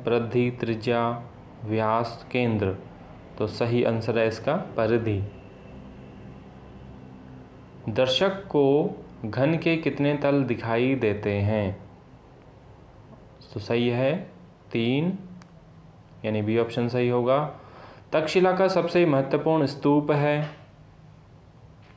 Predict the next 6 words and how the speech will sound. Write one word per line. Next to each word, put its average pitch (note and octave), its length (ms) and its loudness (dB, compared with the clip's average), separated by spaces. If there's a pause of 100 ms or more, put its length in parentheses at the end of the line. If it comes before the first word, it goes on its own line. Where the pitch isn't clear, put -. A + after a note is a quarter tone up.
(840)
धर्मराजिका B2 920 2 (260)
स्तूप। A2+ 560 0 (1400)
प्रसिद्ध D#3+ 440 2
प्रागैतिहासिक C#3 1160 2
काल B2 340 2
केंद्र B2 500 2